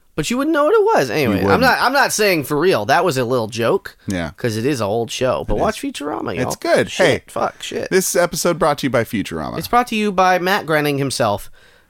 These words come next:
Speaker 1: Uh,
Speaker 2: Toe to tip. This is a good podcast.
Speaker 1: "This is a good podcast," says Matt Groening. Disgraced actor Matt Groening. <laughs>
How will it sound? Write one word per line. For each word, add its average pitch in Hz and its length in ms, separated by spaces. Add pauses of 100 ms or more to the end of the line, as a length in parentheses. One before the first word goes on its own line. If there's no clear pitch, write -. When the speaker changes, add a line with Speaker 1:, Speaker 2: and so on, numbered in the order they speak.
(200)
Speaker 1:
Uh, 107 420
Speaker 2:
Toe 170 180
to 147 80
tip. 147 340
This 180 160
is 226 60
a 135 60
good 143 200
podcast. 151 420
Speaker 1:
"This 123 160
is 175 80
a - 20
good 180 100
podcast," 127 380
says 135 340
Matt 127 320 (400)
Groening. 117 380
Disgraced 151 420
actor 120 320
Matt 113 220
Groening. 117 380 (680)
<laughs> - 120